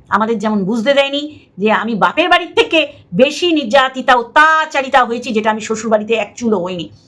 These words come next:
সেই দিনও আপনাদের বুঝতে দেয়নি, আজকে দিনও বুঝতে দিচ্ছে না যে ওকে বাপের বাড়িতে just রেখেছে টাকার জন্য। সেই সময়ও আপনারা বুঝতে পারেননি যে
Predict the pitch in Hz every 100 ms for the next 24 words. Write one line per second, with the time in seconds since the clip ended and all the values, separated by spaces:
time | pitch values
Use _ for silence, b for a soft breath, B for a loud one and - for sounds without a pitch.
0 | b b _ 220 226 170 285 370 370 330
1 | 311 277 262 277 269 285 294 233 233 240
2 | 185 240 220 202 214 202 - 220 196 B
3 | B B 185 220 214 208 233 247 214 180
4 | 170 226 214 220 190 - 220 214 - 170
5 | 214 254 302 311 311 _ _ _ _ -
6 | - 165 156 156 151 151 - _ _ -
7 | 170 165 180 214 240 220 190 175 170 196
8 | 190 208 214 208 B B B 170 - 185